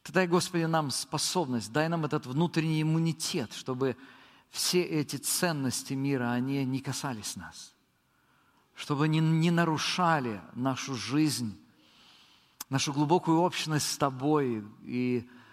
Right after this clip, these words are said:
вот ту общность, которую Ты созидаешь в церкви Твоей, в теле Твоем. Помоги нам в этом, Господи.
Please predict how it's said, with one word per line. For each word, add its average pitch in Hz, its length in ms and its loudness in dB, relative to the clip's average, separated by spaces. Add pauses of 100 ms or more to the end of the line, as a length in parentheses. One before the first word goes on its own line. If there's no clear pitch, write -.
(160)
вот - 180 -10
ту 156 120 0
общность, 147 480 0
которую 131 400 -2
Ты 131 300 -2
созидаешь 123 580 -4
в - 40 -18
церкви 117 380 -6
Твоей, 104 280 -8
в - 80 -18
теле 107 300 -4
Твоем. 87 340 -14 (1000)
Помоги 127 320 -2
нам 110 180 -2
в 104 60 -10
этом, 101 260 -10
Господи. - 400 -14